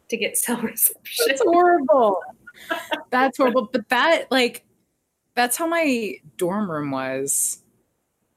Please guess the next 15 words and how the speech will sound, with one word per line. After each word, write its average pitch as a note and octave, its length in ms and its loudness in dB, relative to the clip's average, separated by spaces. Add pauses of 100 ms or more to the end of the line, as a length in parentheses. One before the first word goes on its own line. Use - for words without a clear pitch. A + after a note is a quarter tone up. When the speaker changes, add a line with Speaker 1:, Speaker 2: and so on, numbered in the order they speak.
(220)
Speaker 2:
Like, E3 180 0
Speaker 1:
It's A3+ 100 0
something F4 240 -2
about - 220 -8
cinder B3+ 440 0
block D3+ 320 -4
there, F#3+ 240 0
though. C#3 260 -8 (200)
Speaker 2:
Yeah, F3+ 260 0
that's A3 220 0
true. C3 280 -2 (120)
That's A3+ 280 2
Speaker 1:
Problem G#3 120 0
Speaker 2:
true. F3+ 80 -2
Speaker 1:
at - 60 -8